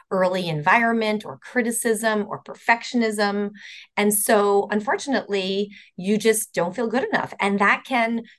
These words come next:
drive your behavior all the time. And, mm, you know, set yourself up for very, very high standards for yourself, which obviously everyone's gonna fail at that. And this can lead to a lot of needing to prove yourself.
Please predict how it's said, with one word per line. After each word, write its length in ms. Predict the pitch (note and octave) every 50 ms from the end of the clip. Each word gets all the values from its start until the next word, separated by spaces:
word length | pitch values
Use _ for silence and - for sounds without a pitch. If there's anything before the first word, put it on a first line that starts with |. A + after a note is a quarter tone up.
| _ _
drive 480 | - - G3 A#3 C#4 D#4 G#4 G4+ A#3+ G#3
your 100 | A3 A3
behavior 680 | A#3 G#3+ G#3 - - C4 - F4+ C4+ G#3 F3+ - - _ -
all 520 | F#3 F3 E3+ E3 E3+ E3 F3+ F#3 F#3 F#3 -
the 140 | F#3+ G3+ G#3
time. 520 | G#3 - F#3 - - G#4 - - - - - - - - - - _ -
And, 480 | G#3+ G#3 G#3 G#3 G#3 G#3+ G#3+ G#3+ G#3 - - _ _ -
mm, 220 | - A3+ A3+ G#3+ G#3+
you 120 | A3 B3 A3+
know, 120 | F#3 F3+
set 380 | E3+ - - - G#3+ - - _ _ _ -
yourself 380 | G#3 G#3+ G#3+ - G#3+ F#3 -
up 160 | G#3 G3 G3 -
for 80 | F#3
very, 340 | F3+ E3+ D#3+ F#3+ G3 G3 F#3+
very 160 | F#3+ F#3 F3+
high 140 | F3+ F3 E3
standards 420 | E3 - G3+ A3+ B3+ C4+ C4+ B3
for 120 | - - C4+
yourself, 440 | C4 C4+ C4 - C4 C4 C4 B3+ -
which 300 | F3+ F3+ - - - -
obviously 400 | - - D#3+ E3+ E3 E3+ - E3
everyone's 460 | D#3 E3 E3+ E3+ D#3+ D#3 D#3 D#3 D#3 -
gonna 180 | D#3+ D#3+ E3+
fail 320 | - - A3+ B3 B3+ B3+ C4
at 160 | C4 B3 B3+
that. 400 | C#4+ C4 B3+ B3+ B3+ B3 B3 - - _ - - - - - - - _ -
And 400 | A3 A3 G#3+ G#3+ G#3 G#3+ A3 G3
this 180 | A3+ B3 B3 -
can 240 | - D4 C4+ B3
lead 300 | G#3+ A3+ A3+ A3 A3 G#3+ -
to 100 | - G#3
a 100 | F#3+ F#3
lot 220 | F3+ F3 E3+ E3+
of 60 | F#3
needing 260 | F#3+ F#3 F3 F3 F3 D#3+
to 80 | -
prove 280 | - - - C#4+ C#4 B3
yourself. 640 | C4 C4 B3+ B3+ - C4+ B3 A#3+ A#3 A3+ A3+ -